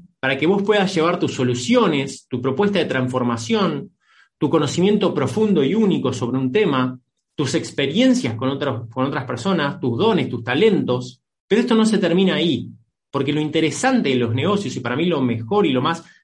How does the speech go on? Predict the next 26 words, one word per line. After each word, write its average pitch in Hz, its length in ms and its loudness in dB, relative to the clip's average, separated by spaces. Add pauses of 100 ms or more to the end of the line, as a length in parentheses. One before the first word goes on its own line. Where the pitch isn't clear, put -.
(120)
maravilloso 135 640 0
de 160 40 2
los 139 120 0
negocios, 139 600 -2 (600)
es 202 120 -2
que 196 100 0
podemos 185 680 2
también 202 420 0
capturar 170 680 -2
ese, 135 300 -6
ese - 280 -8
parte 165 340 -2
del 127 140 0
valor 147 480 0 (280)
para 131 160 0
mantenernos 139 680 2
nutridos. 127 760 -2 (640)
Podemos 190 340 4
capturar 156 840 -2 (480)
dinero, 151 640 2
podemos 165 260 2
capturar 151 480 -2
reconocimiento, 131 960 0
podemos 170 260 0
capturar 165 460 -2
gratitud 139 720 -2